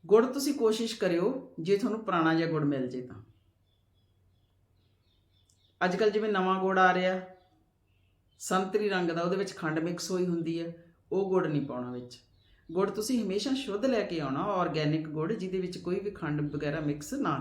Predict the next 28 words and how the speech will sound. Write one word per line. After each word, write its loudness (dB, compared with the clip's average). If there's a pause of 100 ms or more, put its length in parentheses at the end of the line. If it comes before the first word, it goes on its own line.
ਕੀਤੀ -8
ਹੋਵੇ। -2 (340)
ਉਹ 4
ਥੋੜ੍ਹਾ 2
ਜਿਹਾ 2
ਕਾਲੋ 6
ਜਿਹੇ 2
ਰੰਗ 2
ਵਿੱਚ -4
ਹੁੰਦਾ। -6 (1700)
ਤੇ -4
ਉਹ -2
ਕਾਲੇ 6
ਜਿਹੇ 0
ਕਲਰ 2
ਦਾ 4
ਗੁੜ 2
ਹੁੰਦਾ, 0
ਜਿਹੜਾ 2
ਜ਼ਿਆਦਾ 2
ਵਧੀਆ 0
ਗੁੜ -2
ਹੁੰਦਾ, -2
ਉਹ 2
ਗੁੜ 2
ਤੁਸੀਂ -6
ਵਿੱਚ -4
ਉਹਦੇ -4